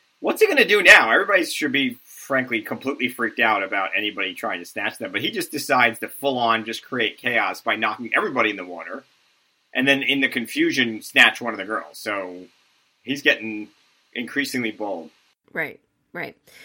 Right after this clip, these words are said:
Speaker 2: What's interesting, too, is that in this chaos,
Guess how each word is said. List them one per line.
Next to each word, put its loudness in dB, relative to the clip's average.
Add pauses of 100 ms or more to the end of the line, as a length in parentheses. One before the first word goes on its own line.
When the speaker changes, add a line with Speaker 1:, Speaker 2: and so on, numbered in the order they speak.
(140)
Speaker 2:
What's -2
interesting, -8
too, -6
is -2
that -2
in -4
this -6
chaos, -4